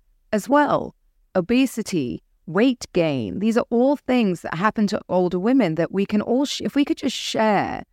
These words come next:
our experiences and sort of give other women hope that it, you don't have to live like that. "Well, you're forty-five, you're forty-six, that's it for you.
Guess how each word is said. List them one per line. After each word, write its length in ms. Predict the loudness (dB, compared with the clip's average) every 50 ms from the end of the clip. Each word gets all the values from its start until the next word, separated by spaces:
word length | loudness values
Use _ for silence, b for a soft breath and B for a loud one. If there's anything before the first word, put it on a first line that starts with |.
| _ _ -4
our 360 | -2 0 2 2 2 2 0
experiences 1040 | -2 -6 -10 -6 0 2 2 4 4 2 2 -2 -6 -6 -4 -4 -4 -6 -8 -12 -16 -14 _
and 460 | -4 -2 -2 0 0 0 -2 -2 -4 -4
sort 200 | -2 -2 -2 -2
of 120 | -2 0
give 220 | 2 2 2 2
other 240 | 0 -2 0 0 0
women 340 | 0 0 0 0 0 0 -2
hope 440 | -2 0 2 2 2 0 -2 -6 -10 _ _ _ _ _ _ _ _ _
that 120 | 2 4 4
it, 120 | 4 2 _
you 120 | 0 2
don't 160 | 2 2 2 -2
have 380 | -2 0 0 0 0 -2 _
to 80 | -2 0
live 260 | 2 4 2 2 2
like 160 | -2 -2 -2
that. 180 | -2 -4 -4 -2
"Well, 320 | -2 0 2 2 2 2
you're 160 | 2 0 -2
forty-five, 760 | -4 -2 -2 0 0 0 0 2 2 2 4 2 2 0 -2 -6
you're 80 | -8
forty-six, 500 | -4 -2 0 0 0 0 0 -2 0 0
that's 240 | -2 -2 0 0 -2
it 100 | -2 -2 _
for 80 | -4 -2
you. 340 | -2 0 0 0 0 -2